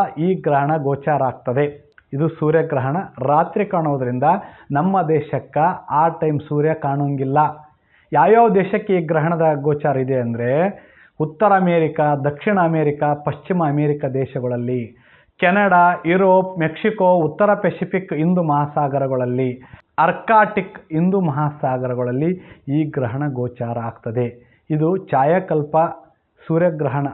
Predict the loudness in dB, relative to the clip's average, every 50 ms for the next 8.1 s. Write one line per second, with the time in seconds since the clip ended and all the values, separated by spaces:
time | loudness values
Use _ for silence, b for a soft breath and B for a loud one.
0 | -4 -4 -4 -2 -2 -2 -2 0 0 -2 -2 -2 -2 0 2 2 0 0 B B
1 | B B B B B B -6 -2 0 0 2 0 0 0 0 0 0 -2 -6 -4
2 | -4 -4 -4 -6 -8 -10 -4 0 2 4 4 4 2 0 -2 0 0 -2 -2 -2
3 | -4 -4 -2 0 0 -2 -2 -4 -6 -4 -2 -2 -2 -2 -4 -6 -6 -4 -4 -4
4 | -2 -2 -4 -2 -2 -2 -2 -2 -2 -2 -2 -2 -2 0 2 2 0 0 -6 -18
5 | -20 b b b b b b b -4 -2 -2 -2 -2 -4 -6 -4 -2 0 2 2
6 | 0 0 -2 -4 -4 -2 -2 0 0 -2 -2 -2 -2 -2 0 2 2 2 0 0
7 | 0 0 -2 -2 -4 -6 -4 -2 0 0 0 -2 -2 -4 -6 -4 -2 -2 -2 0
8 | 0